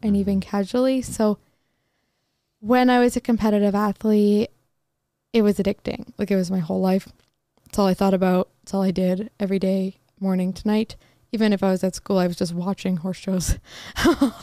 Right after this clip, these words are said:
Speaker 1: day.
Speaker 2: Did you ever had, like, a motivation problem, or you were, or you were always game?
Speaker 1: Very, yeah, very game. Just
Speaker 2: Okay.
Speaker 1: like, this is what I, like, I was very, like, all in type person, you know?
Speaker 2: Wow.
Speaker 1: So that's how I was with that. So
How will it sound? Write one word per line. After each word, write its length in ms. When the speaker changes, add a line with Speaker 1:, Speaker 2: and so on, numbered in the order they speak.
Speaker 1:
day. 120
Speaker 2:
Did 320
you 100
ever 300
had, 340
like, 220
a 40
motivation 540
problem, 540
or 100
you 160
were, 320
or 140
you 100
were 180
always 380
game? 400
Speaker 1:
Very, 500
yeah, 380
very 420
game. 380
Just 240
Speaker 2:
Okay. 100
Speaker 1:
like, 160
this 200
is 140
what 120
I, 240
like, 160
I 60
was 160
very, 240
like, 180
all 200
in 160
type 240
person, 480
you 100
know? 140
Speaker 2:
Wow. 280
Speaker 1:
So 360
that's 300
how 160
I 100
was 320
with 200
that. 380
So 340